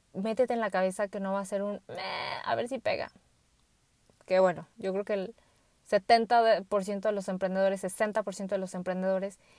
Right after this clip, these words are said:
empiezan con esa mentalidad de, "Ay, a ver qué pasa, mm, a ver si les gusta, eh, sí quiero". O, o peor tantito, empiezan súper motivados y, "Sí, güey, voy a hacer, estoy haciendo, ta, ta, ta, ta, ta, ta". Y por cometer muchos de estos errores que yo les voy a compartir hoy,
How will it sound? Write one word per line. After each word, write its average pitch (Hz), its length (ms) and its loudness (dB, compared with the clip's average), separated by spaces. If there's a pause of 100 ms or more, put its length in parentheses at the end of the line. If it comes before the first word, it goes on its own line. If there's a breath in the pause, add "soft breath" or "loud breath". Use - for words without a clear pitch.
(220 soft breath)
empiezan 294 440 0
con 349 140 2
esa 320 160 0
mentalidad 277 440 -2
de, - 120 -4
"Ay, 311 400 -8
a 269 100 -8
ver 262 140 -10
qué - 140 -14
pasa, - 340 -16 (200)
mm, 170 440 -8
a - 100 -4
ver 233 100 -4
si 247 60 -8
les 240 160 -6
gusta, 214 360 -10 (280)
eh, - 460 -16
sí 302 100 -12
quiero". 285 340 2 (500 soft breath)
O, 226 180 6
o 240 120 8
peor 262 200 8
tantito, 330 380 0
empiezan 277 360 0
súper 202 300 0
motivados 226 840 -2
y, 214 60 -10
"Sí, 254 280 -4
güey, 254 160 2
voy 233 160 2
a 240 80 -2
hacer, 233 320 0
estoy 220 260 -4
haciendo, 233 400 -4
ta, 208 160 -4
ta, 202 160 -4
ta, - 160 -6
ta, 214 140 2
ta, 185 160 -2
ta". 269 240 0 (580 loud breath)
Y 208 100 -6
por 196 200 4
cometer 214 340 -2
muchos 285 320 0
de 247 60 -2
estos 240 220 -6
errores 196 400 2
que 190 100 -8
yo 196 80 0
les 190 140 -4
voy 190 100 0
a 180 80 -2
compartir 175 560 -4
hoy, 180 180 -4